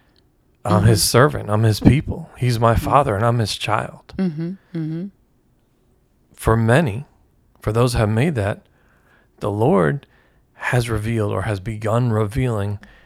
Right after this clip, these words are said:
Speaker 1: your role, your, the destiny track for your life,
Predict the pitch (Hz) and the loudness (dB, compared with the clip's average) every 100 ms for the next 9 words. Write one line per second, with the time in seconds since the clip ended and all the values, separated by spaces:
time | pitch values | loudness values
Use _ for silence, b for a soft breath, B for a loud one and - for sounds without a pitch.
0 | b b _ 104 107 123 123 120 120 101 | b b _ -6 -2 0 0 0 0 -2
1 | 101 107 110 - 285 - _ _ - 110 | -4 -6 -6 -8 -18 -20 _ _ -6 -4
2 | 101 135 - 135 120 123 - 120 110 107 | 0 0 2 -2 0 0 -2 -2 0 0
3 | 104 92 - | -2 -6 -14